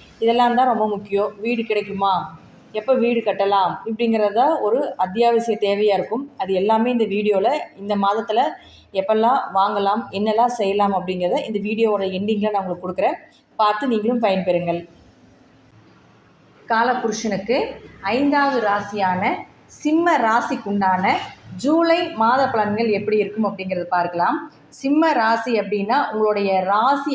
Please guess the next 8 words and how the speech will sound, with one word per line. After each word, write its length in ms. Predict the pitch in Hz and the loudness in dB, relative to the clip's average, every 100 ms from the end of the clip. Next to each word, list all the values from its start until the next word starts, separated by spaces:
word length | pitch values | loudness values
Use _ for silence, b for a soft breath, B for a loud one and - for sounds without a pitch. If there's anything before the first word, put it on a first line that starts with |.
| - | -2
அதிபதி 380 | 190 208 190 226 277 - | 0 0 -2 -4 -8 -4
சூரிய 260 | 226 214 175 | 0 0 0
பகவான் 360 | 160 160 160 156 - | -4 -2 -4 -6 -6
இல்லைங்களா? 340 | 208 196 196 294 285 B B _ 240 | -6 -4 -2 -2 -4 B B _ -2
உங்களுடைய 360 | 240 226 208 208 208 | 2 2 2 2 2
ராசியில 560 | 214 247 254 240 220 226 320 - - - _ _ 185 | 2 2 0 -2 2 2 2 -2 -12 -20 _ _ 0
மகம், 360 | 214 226 277 359 403 - - - - - | 2 2 0 0 -6 -12 -20 -20 -20 -4
பூரம், 460 | 277 311 302 311 | 0 2 4 2